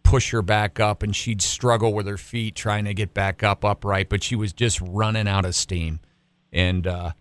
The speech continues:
so I s-, I sat there with her till she died, and it took about half hour, and, uh, it was awful.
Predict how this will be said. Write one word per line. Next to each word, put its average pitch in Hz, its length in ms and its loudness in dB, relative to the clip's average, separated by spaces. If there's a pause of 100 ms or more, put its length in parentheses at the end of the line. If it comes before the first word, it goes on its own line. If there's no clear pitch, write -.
(260)
so 202 240 2
I 196 120 6
s-, - 220 -4
I 190 120 4
sat 202 320 2
there 143 140 0
with 127 220 2
her 123 120 0
till 131 200 0
she 113 180 -4
died, 98 440 -2 (800)
and 104 160 4
it 110 140 2
took 123 200 -2
about 101 440 4 (840)
half 123 360 2
hour, 92 400 2 (300)
and, 101 340 0
uh, 92 320 2 (640)
it 143 60 2
was 151 200 2
awful. 151 520 2